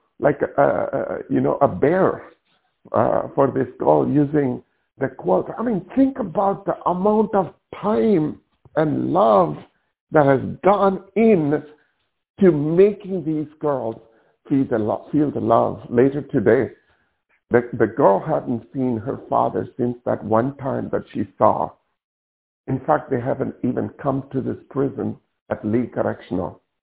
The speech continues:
And so this afternoon, after the service is over, after this, we have another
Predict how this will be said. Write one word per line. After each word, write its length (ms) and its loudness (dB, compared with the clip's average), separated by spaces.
And 260 -4
so 120 4
this 240 -6
afternoon, 760 -6
after 260 -6
the 240 -8
service 340 -2
is 120 -8
over, 400 -2
after 280 -4
this, 240 0
we 120 -4
have 140 -6
another 380 -2